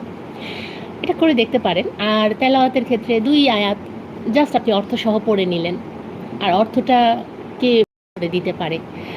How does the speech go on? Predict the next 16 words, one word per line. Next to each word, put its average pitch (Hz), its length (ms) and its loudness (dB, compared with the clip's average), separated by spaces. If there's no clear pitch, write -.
তো 294 260 4
আসলে 349 360 4
এই 277 220 2
ব্যাপারগুলোকে 302 640 2
আমরা 269 160 4
এভাবে, 240 380 4
আহ, - 960 -8
ফিল 339 140 4
করি 180 280 -2
না। 185 180 -4
অনেক 381 360 4
সময় 240 320 4
আমরা 196 320 0
একদম 220 520 2
এমনি 302 240 6
কাটাচ্ছি, - 520 -4